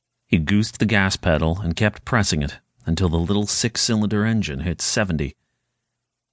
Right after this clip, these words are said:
The car's revving drowned out Tommy's tortured breathing. Above him,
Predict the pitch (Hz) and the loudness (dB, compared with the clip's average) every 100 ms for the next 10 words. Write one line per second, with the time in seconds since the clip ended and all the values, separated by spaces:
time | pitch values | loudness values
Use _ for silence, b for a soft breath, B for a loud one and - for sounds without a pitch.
0 | _ _ 92 87 98 87 85 85 107 87 | _ _ -4 0 2 2 2 0 0 0
1 | 67 67 87 85 82 85 80 - 95 82 | -2 -2 0 2 2 2 0 -2 -2 0
2 | 69 - 113 101 - 67 - 98 98 76 | -2 -2 -2 -2 -4 -8 -2 0 0 -2
3 | 69 - _ _ _ _ _ _ _ _ | -6 -12 _ _ _ _ _ _ _ _
4 | _ _ _ _ _ _ _ _ _ - | _ _ _ _ _ _ _ _ _ 0
5 | 113 127 92 73 | 2 4 4 0